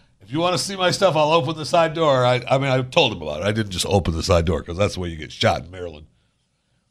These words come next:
He opened the side door. I had to bring him down. And, uh, so he was pissed right off the bat at that. And then I headed, and then I wouldn't open the door anymore 'cause it was really raining.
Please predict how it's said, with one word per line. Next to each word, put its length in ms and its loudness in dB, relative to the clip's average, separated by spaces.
He 140 8
opened 240 8
the 60 6
side 320 6
door. 280 8
I 40 6
had 160 4
to 80 0
bring 180 2
him 100 -2
down. 440 2
And, 300 6
uh, 320 2
so 200 4
he 80 4
was 140 0
pissed 320 0
right 100 2
off 120 -4
the 80 -20
bat 180 -8
at 120 -18
that. 220 -12
And 80 -12
then 80 -4
I 640 -6
headed, 300 2
and 180 -6
then 20 0
I 120 6
wouldn't 180 6
open 160 6
the 60 2
door 160 6
anymore 180 4
'cause 140 4
it 20 4
was 120 2
really 200 6
raining. 300 0